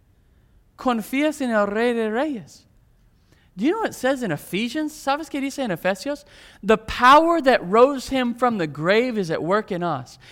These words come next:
El poder que levantó él de la muerte está trabajando en nosotros. Not so that you can stay at home and watch the news. No para que puedas quedarte en casa y ver las noticias.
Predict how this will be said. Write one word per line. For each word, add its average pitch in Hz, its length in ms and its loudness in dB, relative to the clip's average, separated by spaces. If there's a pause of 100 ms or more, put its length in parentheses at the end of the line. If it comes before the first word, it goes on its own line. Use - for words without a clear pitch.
(120)
El 220 140 6
poder 233 640 4
que 262 160 -2
levantó 196 600 4
él 233 160 8
de 240 120 4
la 196 120 6
muerte 226 460 2 (220)
está 240 360 2
trabajando 208 680 2
en 180 60 -4
nosotros. - 760 -10 (2500)
Not 208 320 2
so 202 160 -6
that 160 120 -2
you 170 160 -6
can 127 180 -8
stay 175 340 -4
at 143 80 -4
home 160 240 -4
and 135 100 -6
watch 151 260 -6
the 131 120 -10
news. 135 640 -10 (840)
No 196 160 2
para 226 260 4
que 185 160 -2
puedas 190 300 -2
quedarte 175 380 2
en 143 160 -2
casa 170 340 0
y 135 60 -4
ver 151 160 -2
las 143 160 -8
noticias. - 760 -14